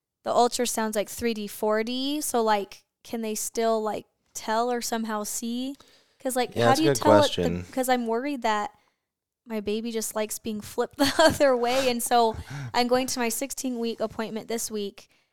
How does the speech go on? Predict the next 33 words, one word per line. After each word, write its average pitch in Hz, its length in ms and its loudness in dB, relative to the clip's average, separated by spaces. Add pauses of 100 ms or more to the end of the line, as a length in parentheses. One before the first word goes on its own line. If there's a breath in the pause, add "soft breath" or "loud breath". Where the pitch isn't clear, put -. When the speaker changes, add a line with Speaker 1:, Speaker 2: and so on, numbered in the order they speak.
(140)
Speaker 1:
and 220 120 -6
then 220 80 0
I 214 80 0
have 208 140 -4
the 208 100 -4
twenty-week 233 500 -2
appointment, 208 420 -8
but 208 120 -8
then 220 160 -4
we'll 214 80 -4
go, 202 440 -2 (260)
which - 180 -4
kinda 302 220 2
stinks 254 340 -6
'cause 214 180 -8
we're 214 160 -2
gonna 226 120 -2
have 220 120 -6
to 202 100 -8
pay 208 520 -8 (100)
now 196 340 -6 (120)
to 196 280 -6 (1300 soft breath)
go 214 120 -2
at 202 140 -4
nineteen 214 580 -6
weeks, 247 320 -6
'cause 233 120 -8
at 214 140 -4
twenty 254 300 -4
weeks, 220 300 -10
I 208 60 -4
would've 208 220 -8
just 196 360 -8